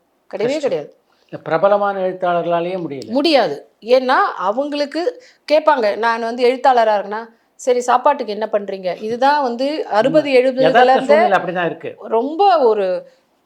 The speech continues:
Speaker 1: குரூயலான ஜோக்குன்னு கூட நம்ம நினைப்போம்.
Speaker 2: உண்மை.
Speaker 1: ஆனா அது ஒரு யதார்த்தமா, புதுமை பித்தனும் பாரதியும் அப்படிதான் கஷ்டப்பட்டு இறந்து போயிருக்காங்க.
Speaker 2: அவங்கள்ட்ட இருந்து இன்னி வரைக்கும் அந்த நிலை மாறவே
Speaker 1: மாறல.
Speaker 2: இல்லைன்றதுதான் கொடுமை.
Speaker 1: கொஞ்சம் மாறி இருக்கு அப்படின்னா கொஞ்சம் நாங்களா சுதாரிச்சிட்டோம். சாப்பாட்டுக்குன்னு ஒரு வழியை வச்சுக்கணும்,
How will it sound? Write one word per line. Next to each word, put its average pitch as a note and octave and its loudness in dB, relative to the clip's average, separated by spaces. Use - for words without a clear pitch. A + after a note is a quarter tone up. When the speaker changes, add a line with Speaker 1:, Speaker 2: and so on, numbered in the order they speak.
Speaker 1:
குரூயலான F4+ 2
ஜோக்குன்னு D4 0
கூட C#4 2
நம்ம A#3+ -2
நினைப்போம். A3+ -6
Speaker 2:
உண்மை. D#3 -6
Speaker 1:
ஆனா C#4+ 0
அது B3 0
ஒரு A3 -2
யதார்த்தமா, B3+ 0
புதுமை C4 -6
பித்தனும் A3+ -10
பாரதியும் B3 0
அப்படிதான் C#4+ -8
கஷ்டப்பட்டு C4+ -6
இறந்து A#3 -6
போயிருக்காங்க. F3+ -6
Speaker 2:
அவங்கள்ட்ட G3 -4
இருந்து G#3+ -2
இன்னி G#3 -6
வரைக்கும் A3 -4
அந்த G3 -8
நிலை F#3 -4
மாறவே F#3+ -2
Speaker 1:
மாறல. G#3 4
Speaker 2:
இல்லைன்றதுதான் E3 -4
கொடுமை. C#3+ -10
Speaker 1:
கொஞ்சம் E4+ 0
மாறி D#4+ 2
இருக்கு C4 -6
அப்படின்னா B3 -2
கொஞ்சம் C4+ -4
நாங்களா C4+ 0
சுதாரிச்சிட்டோம். C4+ -4
சாப்பாட்டுக்குன்னு C4+ 2
ஒரு B3+ 2
வழியை A#3 0
வச்சுக்கணும், G3 -8